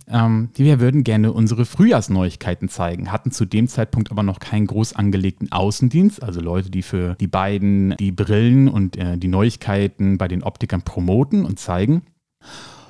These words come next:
Und überlegten, „Mensch, wie machen wir das denn jetzt am besten? Wie zeigen wir unsere Neuigkeiten?“ Und dann sagten die, „Oh komm,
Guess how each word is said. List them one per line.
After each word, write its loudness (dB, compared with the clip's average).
Und 4
überlegten, 2
„Mensch, 0
wie 2
machen 4
wir 4
das -2
denn -4
jetzt -4
am -4
besten? -6
Wie 4
zeigen 2
wir 4
unsere 4
Neuigkeiten?“ -2
Und 2
dann 4
sagten 0
die, 4
„Oh 4
komm, 0